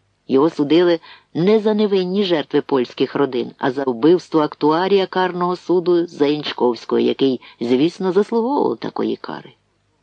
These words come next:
Ти знаєш, після цього я до кінця зненавидів австрофілів. Я був на страті». Вагилевич здригнувся. Він згадав Мирона Штолу, котрий, як видно, був не останнім опришком.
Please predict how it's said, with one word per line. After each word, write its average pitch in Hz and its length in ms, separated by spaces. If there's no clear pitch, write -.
Ти 156 120
знаєш, 170 340
після - 260
цього 165 160
я 147 140
до 139 100
кінця 139 360
зненавидів 127 640
австрофілів. 117 720
Я 143 120
був 156 200
на 151 100
страті». - 560
Вагилевич 120 460
здригнувся. 123 720
Він 123 140
згадав 127 400
Мирона 139 360
Штолу, 165 500
котрий, 143 280
як 139 160
видно, 135 260
був 139 180
не 131 120
останнім 135 520
опришком. 131 640